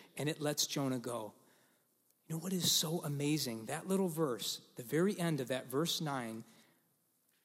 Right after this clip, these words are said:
some of you might know a little bit of Hebrew and you might recognize this, but what he says exactly there,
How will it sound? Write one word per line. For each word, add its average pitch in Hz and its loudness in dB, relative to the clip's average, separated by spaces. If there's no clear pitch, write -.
some 185 4
of 190 2
you 170 4
might 160 4
know 151 4
a - 2
little 147 2
bit 143 -2
of 131 -4
Hebrew 127 -2
and 120 -2
you 127 -2
might 131 -2
recognize 127 -2
this, - -6
but 113 -10
what 160 2
he 196 4
says 175 2
exactly 143 -2
there, 117 -2